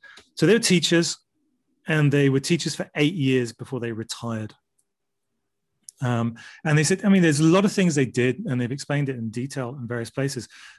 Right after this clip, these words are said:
but I think they really, they did one thing right. And that was when they left college and they knew they were gonna get jobs as teachers, they asked themselves the question, "Did I really have such a bad time as a student?"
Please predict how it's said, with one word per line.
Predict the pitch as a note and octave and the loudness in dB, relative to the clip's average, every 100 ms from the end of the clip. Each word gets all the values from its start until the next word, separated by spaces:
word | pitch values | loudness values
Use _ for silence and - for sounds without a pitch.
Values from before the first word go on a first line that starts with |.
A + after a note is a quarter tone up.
| - | -12
but | - | -6
I | D#3 | -2
think | D#3+ G#3 | 0 2
they | E3+ | 2
really, | D3 D3 C#3+ - - _ _ - | 4 4 2 0 -4 _ _ -2
they | - | -2
did | F3 C3+ A2 | -2 -6 -6
one | B2 C#3 C3+ | 0 0 -2
thing | - A2 G#2 | -8 -18 -12
right. | G#2+ G2+ _ _ _ _ - | -12 -14 _ _ _ _ -4
And | C#3 C#3 | 0 0
that | F3+ | 0
was | C3 | -2
when | C3 | 0
they | B2+ B2 | -2 0
left | C#3+ E3+ C#3+ - | -2 -4 -10 -12
college | - A#2+ G2 - - _ _ - | -8 -8 -8 -16 -20 _ _ -8
and | A#2+ | -4
they | |
knew | A#2 D3+ | 2 4
they | F3+ | 4
were | D#3 | 4
gonna | C#3 | 0
get | C3+ | 0
jobs | C3+ C3 A2 | -2 -2 -2
as | A2+ | -6
teachers, | C3+ C3+ - D#3 | -6 -6 -8 -10
they | B2 B2 | -6 -4
asked | D3 D3 | -4 -4
themselves | G3 E3+ D3+ | -6 -4 -6
the | C3 | -8
question, | - A#2 G#2+ - G2 _ _ _ _ _ _ _ - | -8 -8 -8 -12 -16 _ _ _ _ _ _ _ -4
"Did | F#3+ | 0
I | C4 | 2
really | E3 F3+ F#3 D#3+ | 4 4 4 2
have | D#3 C#3+ | -4 -4
such | - C#3 - | -6 -6 -8
a | |
bad | C#3+ C#3 C3 - | -8 -6 -6 -10
time | - B2+ G#2 | -10 -8 -8
as | F#2+ | -10
a | G2+ | -12
student?" | - A2 G2+ | -8 -6 -6